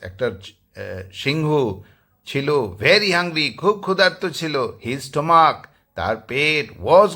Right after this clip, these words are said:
growling, গুড়গুড় করে শব্দ করছিল, with hunger, মানে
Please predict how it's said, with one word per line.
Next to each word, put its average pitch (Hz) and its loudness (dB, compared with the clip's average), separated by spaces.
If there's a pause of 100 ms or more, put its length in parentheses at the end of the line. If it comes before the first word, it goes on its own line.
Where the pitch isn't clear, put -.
growling, 175 4 (460)
গুড়গুড় 143 -6
করে 190 -2
শব্দ 170 -2
করছিল, 165 -4
with 151 0
hunger, 151 2
মানে 151 -6